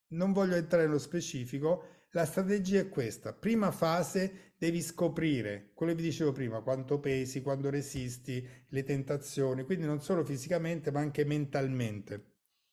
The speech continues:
Secondo passaggio, devi sviluppare delle potenzialità.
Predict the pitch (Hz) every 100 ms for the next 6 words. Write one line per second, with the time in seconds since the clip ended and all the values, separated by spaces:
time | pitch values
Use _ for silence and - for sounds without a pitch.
0 | _ - - - 160 165 208 196 165 160
1 | - 160 170 170 180 180 - - 160 170
2 | 170 143 175 190 196 165 165 156 151 131
3 | 127 127 120 110 113 139 117 -